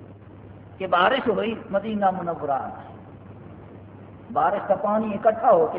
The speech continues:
چلیا، جس ویلے چلیا تے رستے اندر ایک یہودی دی زمین آ گئی سی، اس تو بعد ایک ایسے شخص دی زمین آ گئی سی جڑا بظاہر مسلمان ہویا سی لیکن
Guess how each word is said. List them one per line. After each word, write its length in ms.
چلیا، 280
جس 180
ویلے 200
چلیا 420
تے 140
رستے 360
اندر 260
ایک 200
یہودی 560
دی 200
زمین 320
آ 240
گئی 180
سی، 60
اس 140
تو 100
بعد 260
ایک 200
ایسے 240
شخص 240
دی 180
زمین 300
آ 120
گئی 220
سی 140
جڑا 180
بظاہر 520
مسلمان 480
ہویا 260
سی 160
لیکن 200